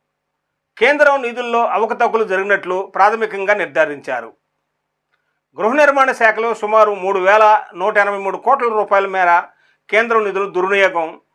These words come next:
అయినట్లు లెక్కగట్టారు. ఇళ్లు నిర్మించుకున్న లెక్కల్లో చూపించి మభ్యపెట్టారంటూ నివేదిక ఇచ్చారు. పీఎంఏవై నిధులను పక్కదారి పట్టించిన గత ప్రభుత్వం కేంద్రం స్కీమ్కు పదిహేను వందల డెబ్బై ఐదు కోట్ల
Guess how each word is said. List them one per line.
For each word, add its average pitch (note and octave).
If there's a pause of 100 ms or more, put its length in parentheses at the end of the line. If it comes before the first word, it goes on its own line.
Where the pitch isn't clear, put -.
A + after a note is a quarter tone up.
అయినట్లు E3+ (360)
లెక్కగట్టారు. D3 (580)
ఇళ్లు A#3+
నిర్మించుకున్న A#3+ (120)
లెక్కల్లో A#3+
చూపించి G3
మభ్యపెట్టారంటూ G3+
నివేదిక F#3+
ఇచ్చారు. C#3+ (260)
పీఎంఏవై A#3
నిధులను A3
పక్కదారి A3
పట్టించిన G#3 (280)
గత E3+ (100)
ప్రభుత్వం F#3+ (340)
కేంద్రం B3+
స్కీమ్కు A3 (120)
పదిహేను A3
వందల A3
డెబ్బై F#3+
ఐదు G3
కోట్ల B3